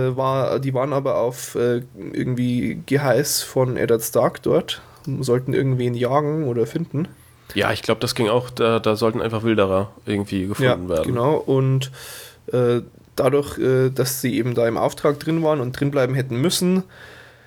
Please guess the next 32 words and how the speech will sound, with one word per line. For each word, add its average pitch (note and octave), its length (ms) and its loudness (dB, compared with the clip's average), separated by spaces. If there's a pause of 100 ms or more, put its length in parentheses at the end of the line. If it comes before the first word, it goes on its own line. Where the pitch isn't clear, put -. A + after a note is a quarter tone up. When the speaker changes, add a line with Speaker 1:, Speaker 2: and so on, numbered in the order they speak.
(260)
Speaker 1:
hat C3+ 260 -2
der C3 160 2
dann C3 200 2
Fahnenflucht F#3 640 0
begangen D#3 460 2
und C3 180 2
muss C3+ 160 0
dann C3 140 0
auch A#2 160 2
hingerichtet C3 580 0
werden. A2+ 320 0 (580)
Und, A2+ 400 -2
ähm, A2+ 640 -2
das - 340 -2
macht B2+ 260 0
dann A#2+ 120 0
Eddard A#2 300 0
Stark - 340 -2
eben, F3 560 0 (140)
nimmt C3 240 0
auch C3 180 0
gleich B2+ 280 0
so C3 120 -2
seinen A#2 220 0
jüngsten C3+ 400 -2
Sohn F3 460 0
mal E3 220 2
mit - 540 -4
auf - 360 0
die A#2+ 200 -4
erste C3 300 0
Hinrichtung, F3 720 2